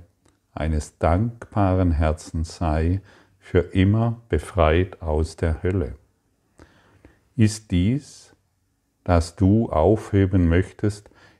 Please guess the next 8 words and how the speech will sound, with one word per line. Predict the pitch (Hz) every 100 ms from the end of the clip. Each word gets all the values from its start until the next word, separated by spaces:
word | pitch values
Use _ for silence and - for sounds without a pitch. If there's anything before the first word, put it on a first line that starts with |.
| -
in, | 92 85 80 _ _ _ -
ist | 117 - 85
es | 82 -
dies, | - 131 92 67 - - _ -
dass | 87 -
du | - 113 -
aufhören | 95 120 - 90 80 80 78
möchtest, | 78 82 - 107 104